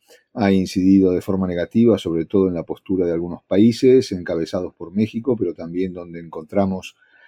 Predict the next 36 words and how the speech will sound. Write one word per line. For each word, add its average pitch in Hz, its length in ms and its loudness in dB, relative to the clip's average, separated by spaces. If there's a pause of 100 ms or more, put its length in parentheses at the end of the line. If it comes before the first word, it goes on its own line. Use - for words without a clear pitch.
(220)
a 85 640 -2 (380)
Argentina 95 840 0
y, 90 160 -4
y 92 140 0
a 95 80 0
Bolivia 120 640 6
y 92 260 2
otros 95 300 0
países 87 580 -2
de 95 80 -4
América 87 340 -8
Central 92 500 -4
y, 87 300 -8
y 85 140 -6
del 82 180 -6
Caribe, 82 480 -2
¿no? 107 160 -20 (720)
Eh, 101 260 6
la 110 120 6
verdad 147 220 4
que 156 100 0
las 98 120 2
reacciones 104 640 2
frente 104 460 4
a 95 80 4
esto 101 420 2
son 92 360 -4
de 92 80 0
lo 87 100 -4
más 90 260 -6
variada. 95 600 4
Hay 92 180 -2
quienes, 101 580 4
como 87 260 -10
López 92 280 -4
Obrador, 98 480 2